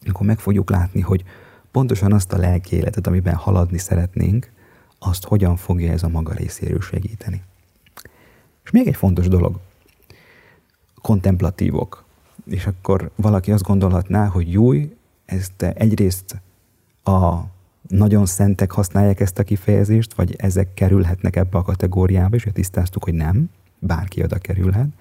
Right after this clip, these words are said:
akármilyen erkölcsi, bármilyen küzdelmet érsz éppen át, igenis lehetsz kontemplatív,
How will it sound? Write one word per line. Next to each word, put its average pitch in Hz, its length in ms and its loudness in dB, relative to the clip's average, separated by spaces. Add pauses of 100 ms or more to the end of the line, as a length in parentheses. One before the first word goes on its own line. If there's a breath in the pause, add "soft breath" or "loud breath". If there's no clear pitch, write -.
(360 loud breath)
akármilyen 87 600 0
erkölcsi, 87 640 -2
bármilyen 85 640 -2
küzdelmet 87 560 -2
érsz 92 240 -4
éppen 92 320 -4
át, 113 280 0 (420 soft breath)
igenis 92 460 4
lehetsz 82 280 -2
kontemplatív, 90 760 -2